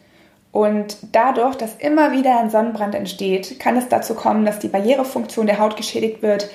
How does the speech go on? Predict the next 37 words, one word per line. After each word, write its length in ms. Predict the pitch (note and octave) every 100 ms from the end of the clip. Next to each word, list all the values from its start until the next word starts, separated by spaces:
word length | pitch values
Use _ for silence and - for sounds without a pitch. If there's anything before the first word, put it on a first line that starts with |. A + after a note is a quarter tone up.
| - - _
dass 160 | G#3+ -
die 160 | G#3+
Hautoberfläche 1000 | B3+ B3+ A3+ - A#3 A3 - A3+ A3 - -
langfristig 840 | A3 A3 B3 - B3 A#3+ - A#3 A#3
und 160 | G#3 A3+
dauerhaft 600 | A3+ A#3 A3+ A3 - -
angegriffen 600 | B3 A#3+ - A3 A3 A3
wird. 300 | A3 A3 - - - _ A3+
Die 100 | A3+
Haut 180 | A#3
wird 120 | A3 A3
dadurch 220 | G#3 G#3
dann 160 | G#3+
zunehmend 360 | F#3+ G#3+ G3+ G#3
trockener, 560 | - - A#3+ A#3 A3 A3
schuppiger, 720 | - B3+ A#3 A3 G3+ G#3 G#3 - - _
viel 320 | - D4+ D#4
empfindlicher 880 | D4 B3+ C4+ C4 B3+ B3 A#3 A#3 A#3 - - _ -
und 220 | B3+ B3
ist 260 | C4 C4
einfach 440 | - A3 A#3 - -
nicht 240 | B3 -
mehr 160 | G#3+ G#3+
gesund. 500 | G#3 A3 G#3 F#3 - _ _
Und 220 | C4 C4
kann 180 | - B3+
dann 100 | C4
natürlich 340 | A#3+ A#3 G#3+ G#3
gar 140 | G3+
nicht 180 | A#3+ A#3+
dafür 220 | G#3+ G#3
sorgen, 300 | A3 A3 A3+
dass 120 | A3
die 300 | - - F#3+
Haut 240 | A#3+ C4 -
gesund 380 | B3+ C4 C4
ist 280 | - C4+ -